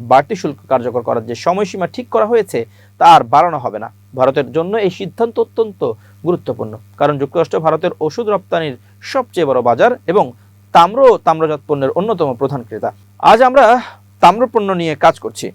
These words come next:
আমার মনে হয় আমরা তাম্রের উপর পঞ্চাশ শতাংশ শুল্ক আরোপ করব। মঙ্গলবার এক মন্ত্রিসভার বৈঠকে এই কথা বলেন ট্রাম্প। তার এই ঘোষণার ফলে বিশ্বের বাজারে তাম্রের দাম হু হু করে বাড়তে শুরু করে। এই শুল্ক আরোপের মাধ্যমে ট্রাম্পের নতুন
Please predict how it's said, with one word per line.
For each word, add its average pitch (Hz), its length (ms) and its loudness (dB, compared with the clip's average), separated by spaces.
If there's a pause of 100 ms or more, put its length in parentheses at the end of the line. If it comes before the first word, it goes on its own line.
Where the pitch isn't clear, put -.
(220)
আমার 180 240 4
মনে 233 200 0
হয় 233 220 6
আমরা 196 140 2 (340)
তাম্রের 233 400 4
উপর 175 180 2 (220)
পঞ্চাশ 185 280 -2
শতাংশ 160 240 -4 (120)
শুল্ক 196 260 -6
আরোপ 123 220 -2
করব। 98 160 -6 (180)
মঙ্গলবার 135 360 -2 (100)
এক 135 140 -4
মন্ত্রিসভার 185 460 -6
বৈঠকে 208 340 -6
এই 135 80 -8
কথা 139 160 -8
বলেন 117 280 -4
ট্রাম্প। 113 180 -2 (640)
তার 190 200 8
এই 247 140 6
ঘোষণার 233 380 -2
ফলে 240 200 2
বিশ্বের 208 420 -2
বাজারে 185 240 0 (120)
তাম্রের 160 380 0 (160)
দাম 139 200 4
হু 190 160 -8
হু 214 80 -4 (100)
করে 135 160 0 (360)
বাড়তে 151 380 2
শুরু 113 200 -10
করে। 101 140 -6 (340)
এই 139 200 0
শুল্ক 180 200 0 (100)
আরোপের 202 320 2 (340)
মাধ্যমে 156 680 2 (420)
ট্রাম্পের 185 400 4
নতুন 196 220 -2